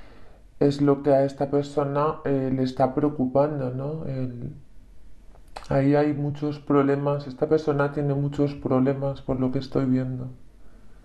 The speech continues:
Y todos esos problemas, pues, le llevan a, a no poder descansar bien, porque ya no solo los problemas que tiene en particular en su vida,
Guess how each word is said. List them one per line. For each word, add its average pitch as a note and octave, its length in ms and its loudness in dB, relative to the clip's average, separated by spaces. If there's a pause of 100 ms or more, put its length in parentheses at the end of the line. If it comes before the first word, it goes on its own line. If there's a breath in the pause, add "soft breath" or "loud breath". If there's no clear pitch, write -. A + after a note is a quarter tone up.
(880 soft breath)
Y D3 100 2
todos C#3+ 380 4
esos D3 300 -4
problemas, C#3+ 640 2
pues, C3+ 160 -4
le C3+ 100 -2
llevan C#3+ 400 2
a, C#3 160 0
a C3+ 220 0
no C3 240 -4
poder C#3+ 300 4
descansar C#3 840 0
bien, D3+ 440 0 (600 loud breath)
porque C#3+ 420 2
ya D3+ 160 4
no F3 160 0
solo D#3+ 320 4
los D3 220 0
problemas C#3+ 640 2
que C3+ 120 -4
tiene C#3+ 400 -2
en C#3 120 -4
particular C#3 1000 2
en C#3 180 -6
su B2 200 -4
vida, D3 260 -2